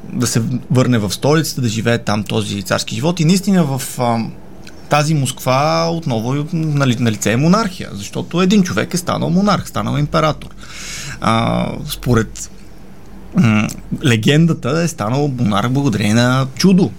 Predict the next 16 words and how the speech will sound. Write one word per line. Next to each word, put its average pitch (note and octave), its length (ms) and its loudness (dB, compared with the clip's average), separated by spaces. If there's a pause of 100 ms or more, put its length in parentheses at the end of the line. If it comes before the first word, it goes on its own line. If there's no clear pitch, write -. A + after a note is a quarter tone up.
Направил G2 380 -2
е B2 80 2
чудо, C#3 300 2
за D3+ 100 4
да A2+ 100 0
спаси - 380 -2
Москва D#3+ 360 2
от E3+ 200 0
метежниците. E3 640 2 (520)
Истината F3+ 400 4
е - 20 4
малко B3 300 4
по-различна, D#3+ 680 2
но, G#3+ 180 2
разбира F3+ 320 4
се F#3 500 0